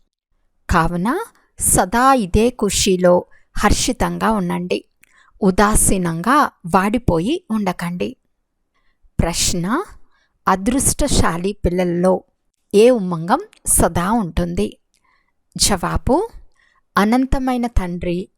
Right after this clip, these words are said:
మనల్ని నూతన ప్రపంచానికి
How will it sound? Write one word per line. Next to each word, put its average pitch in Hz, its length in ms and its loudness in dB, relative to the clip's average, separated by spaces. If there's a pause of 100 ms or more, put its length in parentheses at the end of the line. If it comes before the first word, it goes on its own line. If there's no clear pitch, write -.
(160)
మనల్ని 175 560 -2 (440)
నూతన 262 400 2
ప్రపంచానికి 180 1120 -4